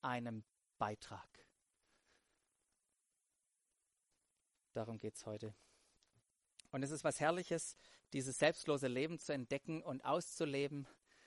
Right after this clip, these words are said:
indem man einen Beitrag gibt und ein Segen für andere sein wird, sein kann.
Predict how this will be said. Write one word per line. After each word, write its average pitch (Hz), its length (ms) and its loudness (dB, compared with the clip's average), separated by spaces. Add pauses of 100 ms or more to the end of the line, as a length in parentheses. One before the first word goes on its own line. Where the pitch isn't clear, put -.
(460)
indem 131 300 2
man 135 100 2
einen 123 140 0
Beitrag 127 500 4
gibt - 260 -2
und 131 100 0
ein 120 100 -2
Segen 123 340 -4
für 131 140 -6
andere 113 320 -6
sein 107 340 -6
wird, - 380 -12 (160)
sein 110 340 -8
kann. 104 300 -14